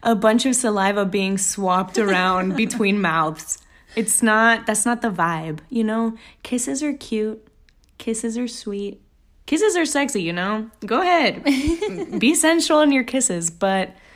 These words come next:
Speaker 1: uh, I don't know. There's just a thing about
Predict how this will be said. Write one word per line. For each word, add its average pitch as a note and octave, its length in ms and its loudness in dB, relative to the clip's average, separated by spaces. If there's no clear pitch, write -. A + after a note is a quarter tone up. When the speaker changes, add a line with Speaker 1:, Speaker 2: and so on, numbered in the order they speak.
Speaker 1:
uh, G#3 260 -4
I A3 80 -6
don't C4+ 140 0
know. A#3+ 220 2
There's F#3+ 260 -4
just A#3+ 160 -2
a D#4+ 80 0
thing G#3 340 -4
about F#3+ 500 0